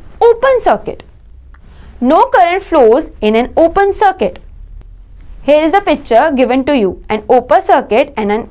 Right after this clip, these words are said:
closed circuit. Let's see an activity. Aim of the activity, to identify the inside of a dry cell. Material required, a discarded or dead dry cell.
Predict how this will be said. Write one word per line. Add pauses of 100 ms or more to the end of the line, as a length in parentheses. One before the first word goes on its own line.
closed
circuit. (540)
Let's
see
an
activity. (1500)
Aim
of
the
activity, (280)
to
identify
the
inside
of
a
dry
cell. (840)
Material
required, (640)
a
discarded (180)
or
dead
dry
cell.